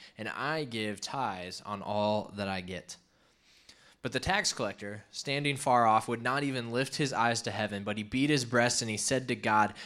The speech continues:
"Be merciful to me, a sinner." Now I tell you, this, this is the man who went down to his house justified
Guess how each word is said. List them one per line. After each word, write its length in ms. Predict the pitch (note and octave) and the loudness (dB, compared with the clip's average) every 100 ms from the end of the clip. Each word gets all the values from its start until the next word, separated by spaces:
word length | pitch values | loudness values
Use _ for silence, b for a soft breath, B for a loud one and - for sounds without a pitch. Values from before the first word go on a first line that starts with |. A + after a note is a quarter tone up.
| B | B
"Be 140 | C3+ C3 | 0 2
merciful 640 | C3 D3 D3 E3+ E3 D3+ | 4 4 4 2 0 0
to 120 | D3 | -2
me, 220 | C3+ B2+ | -2 -2
a 60 | A#2 | 0
sinner." 440 | - A#2+ G#2 F2+ B B B B B B _ _ _ _ A#2 | 0 -2 -4 -8 B B B B B B _ _ _ _ -2
Now 140 | A#2 | 0
I 60 | B2 | 0
tell 260 | - E3 | 0 2
you, 340 | D3 A2+ G#2 G#2 B B B _ | 2 2 0 -4 B B B _
this, 500 | A2 C#3+ C#3+ - - - _ _ | -2 2 2 2 -4 -10 _ _
this 240 | B2 D3 - | -2 -2 -2
is 160 | A2+ | -4
the 80 | G#2+ | -4
man 360 | G2+ G2 F#2+ F#2+ - | -4 -6 -6 -10 -10
who 120 | A2+ | -6
went 180 | A2 G#2+ | -6 -4
down 380 | G#2 G#2+ A2 A2 _ | -4 -4 -8 -14 _
to 140 | - | -6
his 160 | A#2 A#2 | -4 -4
house 340 | F#2+ F#2 - | -6 -6 -8
justified 680 | G#2 F#2+ - F2+ - D#2+ | -8 -6 -6 -8 -10 -10